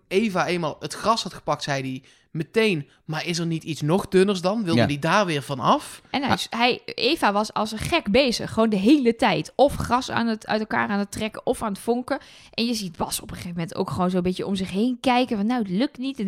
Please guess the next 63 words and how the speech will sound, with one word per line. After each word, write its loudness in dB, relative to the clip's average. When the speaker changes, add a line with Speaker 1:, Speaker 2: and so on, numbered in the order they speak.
Speaker 2:
Is 4
Speaker 3:
het 2
Speaker 2:
er 6
Speaker 3:
lukt 4
Speaker 2:
nog 4
iets? -2
Speaker 3:
niet." -2
Speaker 2:
Ligt -2
er -2
hier -2
nog -2
iets -8
wat -2
ik -4
kan 2
gebruiken? 2
Is 2
er 0
niet 4
gewoon 4
een 6
vuurtje 2
ergens -2
wat 0
ik -4
kan 4
Speaker 1:
Heeft, 8
Speaker 2:
pakken? 6
Speaker 1:
heeft 6
Speaker 3:
Ja. 2
Speaker 1:
er, 0
eh, 0
ligt 0
er -4
ergens -2
onder 2
deze 2
tak -2
niet -2
gewoon 0
een -2
aansteker? 2
Speaker 3:
Hij -4
was -2
een 6
<laughs> 4
beetje 0
passief, 0
vond -4
ik, -4
eh, -4
in -4
deze -6
opdracht. -10
Speaker 2:
Ja, -2
uiteindelijk 2
was -2
zijn 2
verweer 0
tegenover 0
de 0
andere -2
kandidaten, -2